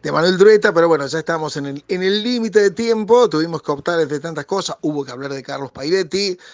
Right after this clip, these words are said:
nos quedan montones de cosas para, para hablar, Moto dos, Moto tres, la, la Moto dos que fue un, un carrerón terrible, realmente espectacular que pudimos ver el, el sábado de la noche,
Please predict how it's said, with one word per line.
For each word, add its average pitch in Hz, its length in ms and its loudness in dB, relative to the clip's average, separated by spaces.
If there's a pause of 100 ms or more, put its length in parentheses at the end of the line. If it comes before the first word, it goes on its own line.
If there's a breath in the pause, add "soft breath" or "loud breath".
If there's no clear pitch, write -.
(180 loud breath)
nos 143 80 -10
quedan 185 420 2
montones 185 540 0
de 131 80 -6
cosas 139 280 -4
para, 120 180 -10
para 117 160 -18
hablar, 151 240 -4
Moto 131 240 -10
dos, 156 160 0
Moto 139 260 -8
tres, 240 220 -2
la, 147 140 0
la 139 140 -8
Moto 165 220 -10
dos 208 140 -4
que 170 80 -8
fue 185 140 -4
un, 151 320 -10
un 196 260 -10
carrerón 185 600 -2
terrible, 170 540 -2
realmente 175 680 0 (420 loud breath)
espectacular 160 640 0
que 160 80 -2
pudimos 151 340 -2
ver 160 120 2
el, 143 180 -4
el 131 220 -10
sábado 160 340 0
de 143 60 -2
la 165 80 -2
noche, 190 500 0